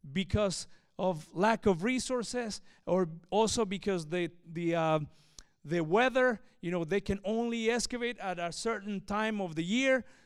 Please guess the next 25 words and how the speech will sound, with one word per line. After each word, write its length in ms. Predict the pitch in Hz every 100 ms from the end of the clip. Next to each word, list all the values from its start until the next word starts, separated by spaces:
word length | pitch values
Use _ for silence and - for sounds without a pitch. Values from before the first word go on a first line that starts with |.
| -
So 180 | - 196
it's 120 | 202
just, 320 | 220 196 - - _ -
it's 120 | 165
just 200 | 208 -
taken 340 | 254 262 247
them 200 | 214 202
years 720 | 214 254 302 330 269 151 - - - _ _
to 100 | -
be 180 | 180 208
able 200 | 220 208
to 240 | 202 196 175
dig 500 | 143 226 277 285 202
more 280 | 208 226
things 440 | 214 247 220 202 202
out 80 | 196
of 120 | 165
the 100 | 165
ground. 420 | 143 160 147 123 _ _ _ _ _ _
So 180 | - 180
that 420 | 151 247 269 226 160
just 300 | 220 226 -
to 60 |
encourage 600 | 208 175 - 214 254 185 151
you 220 | 160